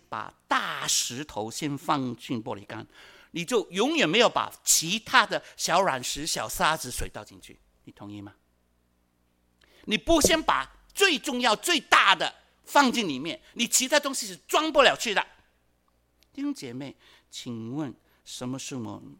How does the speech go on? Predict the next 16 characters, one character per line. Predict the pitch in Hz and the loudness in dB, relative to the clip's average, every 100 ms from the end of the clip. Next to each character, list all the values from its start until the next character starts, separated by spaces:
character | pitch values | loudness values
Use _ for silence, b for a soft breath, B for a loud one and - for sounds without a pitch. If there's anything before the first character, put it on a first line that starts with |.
| _ | _
人 | 127 110 107 120 | -14 -10 -10 -8
生 | - 131 127 131 - | -8 -8 -10 -14 -18
的 | 104 b b b _ _ | -20 b b b _ _
大 | 175 120 110 | -10 -10 -14
石 | - - - - 107 _ | -10 -10 -10 -14 -20 _
头 | - - - | -20 -20 -20
呢？ | - - _ _ _ _ _ _ _ _ _ _ _ _ _ _ _ _ _ _ _ _ _ _ _ _ _ _ _ _ _ _ _ _ _ _ _ | -20 -20 _ _ _ _ _ _ _ _ _ _ _ _ _ _ _ _ _ _ _ _ _ _ _ _ _ _ _ _ _ _ _ _ _ _ _
我 | 202 | -8
们 | 247 | -6
人 | 226 | -6
生 | 247 | -6
很 | 196 | -8
多 | 131 156 | -6 -4
石 | - 123 | -6 -8
头 | - - | -12 -16
啊， | - | -20